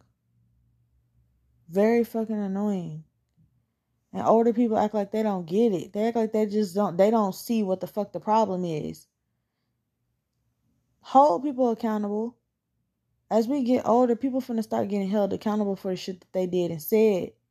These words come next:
'Cause I'm, I'm holding on to it. What am I holding on to it for? And I didn't fucking do it to myself. People, people need privacy in their younger years.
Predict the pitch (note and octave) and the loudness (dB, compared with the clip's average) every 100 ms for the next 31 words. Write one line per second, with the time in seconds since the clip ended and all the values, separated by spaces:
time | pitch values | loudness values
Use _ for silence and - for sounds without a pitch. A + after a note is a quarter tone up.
0 | _ _ _ _ _ _ _ - G3+ G#3+ | _ _ _ _ _ _ _ -8 2 2
1 | G#3+ - A3 G3 A3+ A#3 G#3+ G#3 B3 B3 | 2 2 2 4 4 4 4 2 4 4
2 | A3 G#3 F3 D#3+ G#3 A#3+ A3+ G#3+ A3 G#3 | 2 -4 -4 -2 -2 0 0 2 0 0
3 | G#3 A3+ A3 A3+ F#3+ A3 G3+ F3+ F#3+ A#3+ | 0 0 0 -2 -2 0 0 0 2 4
4 | A#3 A3+ A3+ A#3 A#3+ A3 D4 C4 A3+ G#3+ | 4 2 -2 -2 -2 0 0 0 -2 -2
5 | G3 F#3 F#3+ E3+ D#3 - _ _ _ _ | -2 0 0 0 -4 -12 _ _ _ _
6 | _ _ _ _ _ _ _ _ _ _ | _ _ _ _ _ _ _ _ _ _
7 | _ _ _ _ _ _ _ _ _ _ | _ _ _ _ _ _ _ _ _ _
8 | _ _ _ _ _ _ _ _ _ _ | _ _ _ _ _ _ _ _ _ _
9 | _ _ _ - D4+ D4 D#4+ D4 B3+ - | _ _ _ -6 -4 2 2 2 -4 -2
10 | E4+ D#4 D#4+ D#4 C4+ C#4+ C#4+ C4+ B3+ B3+ | -2 0 -2 -2 -2 2 4 4 0 0
11 | A#3 A3 G#3 G#3 G3+ F#3+ F#3+ F3+ D#3 D3+ | 0 2 0 0 -2 -4 -2 -2 -2 -6
12 | - | -12